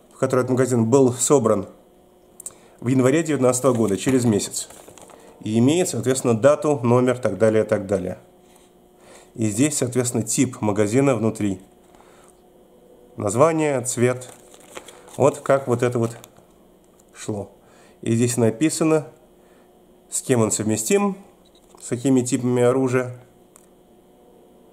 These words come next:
Так далее, так далее, так далее. И вот в магази-, помните, ИТАР, вот это вот у нас есть регулирование, что продается.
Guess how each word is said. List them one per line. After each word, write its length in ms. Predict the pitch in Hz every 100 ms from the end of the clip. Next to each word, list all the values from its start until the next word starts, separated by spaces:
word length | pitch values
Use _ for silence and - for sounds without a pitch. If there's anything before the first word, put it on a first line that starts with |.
| _ _ _ _ _ _ _ _ _ _ -
Так 160 | 101
далее, 380 | 117 156 160 156 - - _ -
так 100 | 107 98
далее, 320 | 107 110 113 - _ _
так 180 | - 95
далее. 320 | 95 92 113 - _ _ _ _ _ - - - -
И 140 | 120
вот 160 | 120 117
в 20 |
магази-, 320 | 113 120 127
помните, 540 | 127 120 151 131 113 - - - - - _ _ -
ИТАР, 440 | 123 123 104 - -
вот 140 | 104 107
это 100 | 104
вот 200 | 98 101
у 60 |
нас 220 | 101 - 101
есть 280 | 104 104 -
регулирование, 840 | 113 107 117 120 113 107 107 101 - -
что 300 | - - 110
продается. 640 | 107 104 120 143 - 117